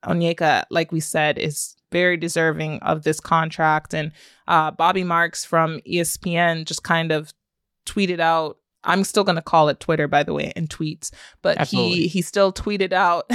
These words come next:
Speaker 1: <laughs> um, he tweeted out, uh, the kind of rookie extension structure for Onyeka. So, you know, the first year he's gonna be, so after this year, he's gonna be making fourteen million flat, and that's gonna count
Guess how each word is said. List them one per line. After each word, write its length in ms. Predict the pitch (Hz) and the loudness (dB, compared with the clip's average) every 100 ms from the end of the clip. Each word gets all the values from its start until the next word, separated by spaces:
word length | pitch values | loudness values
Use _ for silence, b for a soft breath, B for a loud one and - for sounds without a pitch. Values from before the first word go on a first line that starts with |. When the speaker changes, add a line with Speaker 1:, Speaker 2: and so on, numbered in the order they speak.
| - 277 | 4 4
Speaker 1:
<laughs> 200 | 220 - | 0 -4
um, 300 | 214 180 175 B B B B | -4 -4 -8 B B B B
he 120 | 220 | -2
tweeted 300 | - 233 214 | 0 0 2
out, 640 | 196 185 175 165 - - - | 2 2 0 -6 -12 -16 -8
uh, 360 | 180 165 160 165 | 0 2 2 -2
the 240 | - 160 _ _ - | -6 -8 _ _ -2
kind 180 | 180 | 0
of 80 | 175 | 0
rookie 380 | 165 190 - 180 | 0 0 2 0
extension 640 | - 170 - 156 160 170 | 0 -2 0 2 2 -4
structure 580 | 160 - 160 - - 156 | -4 -2 -2 -2 -6 -6
for 480 | - - 156 151 151 b b b - | -6 0 2 2 -2 b b b -2
Onyeka. 720 | 170 165 160 156 - 90 160 | 0 2 0 0 0 0 0
So, 580 | - 160 156 151 143 - | 0 2 2 0 -2 -6
you 100 | 180 | -8
know, 280 | 160 151 147 - | -4 -4 -6 -6
the 80 | |
first 420 | 160 190 202 - - | -4 0 0 0 -2
year 260 | 175 175 | 0 2
he's 180 | 165 170 | 0 -6
gonna 220 | - 165 | -2 -2
be, 500 | 160 165 165 160 156 _ _ _ | -2 -6 -6 -6 -10 _ _ _
so 120 | - - | -4 0
after 280 | 170 175 | 2 2
this 240 | 165 165 - | 0 -2 -2
year, 220 | 160 147 b b | -4 -4 b b
he's 180 | 185 175 | -6 0
gonna 180 | 175 170 | 2 2
be 120 | 165 | 0
making 360 | 170 165 165 | -4 -4 -6
fourteen 580 | 160 185 160 - 175 156 | 0 2 2 2 2 2
million 340 | 156 156 151 151 | 0 -2 -6 -12
flat, 580 | - 165 156 160 180 _ - | -14 -4 2 2 0 _ -8
and 160 | 170 160 | -2 0
that's 160 | 151 | 0
gonna 160 | 170 160 | -2 -6
count 360 | - 165 156 | -2 -4 -4